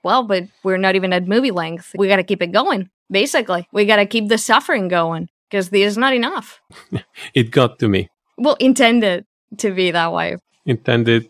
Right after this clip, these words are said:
Speaker 2: but it got to me in a way that this would actually be possible, mm, to happen if you are in
Speaker 1: Mm-hmm.
Speaker 2: a remote holiday location and then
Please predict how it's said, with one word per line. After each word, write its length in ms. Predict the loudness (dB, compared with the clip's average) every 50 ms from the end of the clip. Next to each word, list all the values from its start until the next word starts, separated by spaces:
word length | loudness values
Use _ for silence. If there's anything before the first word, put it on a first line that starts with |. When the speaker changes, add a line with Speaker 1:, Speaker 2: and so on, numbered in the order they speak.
| _ _
Speaker 2:
but 160 | -2 0 0
it 160 | -2 -4 -4
got 240 | -2 -4 -4 -4 -4
to 80 | -6 -4
me 220 | -4 -4 -6 -8
in 240 | -8 -6 -4 -2 -2
a 60 | -2
way 180 | -2 -2 -2 -2
that 540 | -2 -2 -2 -2 -4 -6 _ -20 -20 -20 -20 _ _ _ _ -6
this 300 | -6 -6 -6 -8 -12 -16 _ _ _ _ _ _ _ _ _ _ _ -6
would 120 | -6 -6 _ _ _ _
actually 440 | -2 -2 -2 -2 -2 -2 0 0 0
be 140 | 0 -2 -2
possible, 600 | -2 -2 -2 -2 -2 -2 0 2 2 2 0 -2 _ _ _ _ -10 -6
mm, 260 | -4 -2 -2 -2 -2 -4
to 100 | -2 -2
happen 420 | -2 -2 -4 -4 -8 -10 -8 -10
if 140 | -12 -10 -6 -2
you 100 | 0 2
are 120 | 2 2
in 140 | 2 2 2
Speaker 1:
Mm-hmm. 40 | 0
Speaker 2:
a 160 | -2 -4 -8 _ _ -6
remote 600 | -2 0 0 2 2 2 0 -2 -4 -10 -20 -20 _ _ _ _
holiday 560 | -2 -2 -2 0 0 0 0 0 0 -2 -4 -8 _ _ _ -8
location 600 | -6 -2 -2 -2 -2 -2 -2 -2 -2 -2 -4 -6 _ _ _ _ _ -4
and 180 | -2 0 2 2
then 180 | 2 2 2